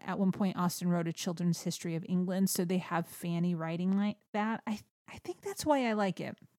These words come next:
While Fanny might not have social autonomy, she has autonomy of thought. She likes education and reading and writing and develops a voice for herself. So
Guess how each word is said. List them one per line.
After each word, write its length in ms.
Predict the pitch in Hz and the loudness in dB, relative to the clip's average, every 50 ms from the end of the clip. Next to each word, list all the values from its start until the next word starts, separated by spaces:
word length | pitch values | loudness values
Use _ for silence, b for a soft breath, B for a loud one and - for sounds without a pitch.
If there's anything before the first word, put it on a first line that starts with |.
| _ _ _ _ _ _ _ - - - | _ _ _ _ _ _ _ -20 -12 0
While 140 | - 233 233 | 2 4 4
Fanny 360 | 226 - 277 285 285 294 285 | 4 2 2 2 2 4 4
might 240 | 269 247 233 226 - | 4 4 4 4 2
not 140 | - 202 - | 0 0 0
have 200 | 196 190 196 190 | 0 0 0 0
social 380 | - - 180 180 - - - 175 | 0 0 -2 -2 -2 -2 -2 -4
autonomy, 540 | 170 170 - - 185 180 202 208 220 226 240 | -4 -4 -4 -4 0 2 4 4 4 4 4
she 180 | - - 220 | 2 2 0
has 280 | 196 196 202 202 190 - - - | 0 2 2 0 0 -2 -4 -8
autonomy 480 | 185 - - 185 180 185 185 180 170 | -8 -6 -2 0 2 2 4 2 2
of 120 | 160 156 - | 0 -2 -6
thought. 520 | - - - 170 160 156 - 175 - - B B B B B B B B B B | -10 -8 -4 -4 -4 -4 -6 -10 -16 -20 B B B B B B B B B B
She 120 | - - | -8 -2
likes 320 | 214 196 196 196 - - | 0 2 2 2 0 -2
education 680 | - 202 185 196 185 - - 220 214 - - 214 196 190 | -2 0 0 0 -2 0 2 2 2 2 2 2 2 2
and 200 | - 185 170 170 | 2 0 0 2
reading 360 | 180 196 196 196 190 180 - | 2 2 4 4 4 2 2
and 140 | - 170 170 | 2 0 0
writing 440 | 170 180 190 180 180 180 180 180 - B B B B B B B | 2 0 2 2 2 2 2 2 0 B B B B B B B
and 100 | 175 175 | 4 4
develops 460 | 180 170 175 180 180 180 170 - - | 4 4 4 2 0 0 -2 -2 -2
a 60 | 185 | -2
voice 360 | 165 - 175 175 165 165 - - | -2 0 0 -2 -2 -2 -4 -6
for 160 | - 170 165 | -6 -8 -8
herself. 600 | - - 170 170 - - - - - - - - | -8 -8 -10 -8 -8 -6 -8 -8 -8 -10 -10 -8
So 320 | - - - 202 190 190 | -6 -2 2 2 2 2